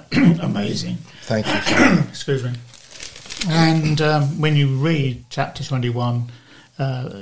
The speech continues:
Speaker 1: the, the, the number of the fish is mentioned.
Speaker 2: Yeah.
Speaker 1: Um, was it a hundred and fifty-three, is it?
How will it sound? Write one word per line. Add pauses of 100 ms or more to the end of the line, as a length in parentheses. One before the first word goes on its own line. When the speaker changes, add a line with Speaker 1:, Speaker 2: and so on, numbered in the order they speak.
(120)
Speaker 1:
the,
the,
the
number (400)
of (220)
the
fish (180)
is
mentioned. (440)
Speaker 2:
Yeah. (400)
Speaker 1:
Um, (260)
was
it
a
hundred
and
fifty-three,
is
it?